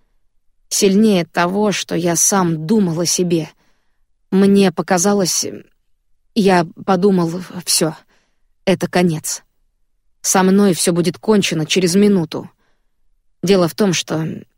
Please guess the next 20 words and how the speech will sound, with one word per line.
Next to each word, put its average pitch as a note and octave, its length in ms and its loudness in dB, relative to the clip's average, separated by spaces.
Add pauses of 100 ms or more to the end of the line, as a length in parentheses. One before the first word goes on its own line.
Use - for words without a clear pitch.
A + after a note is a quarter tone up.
(500)
меня G3 320 4
пытались E3 460 -2
убить». D#3+ 400 -6 (1300)
«Расскажите A#3 540 0
по A3+ 120 -2
порядку, F#3 600 -2 (140)
что - 280 -2
произошло. F#3 680 -2 (420)
И F3+ 320 2
не G3+ 240 4
надо B3+ 240 2
так C4 160 -2
волноваться, G#3+ 640 0
Андрей E3+ 240 0
Владимирович. E3 760 -4 (520)
Здесь F#3+ 440 0
вы G#3 260 2
в - 120 -10
полной G3 320 2
безопасности». F3+ 960 -4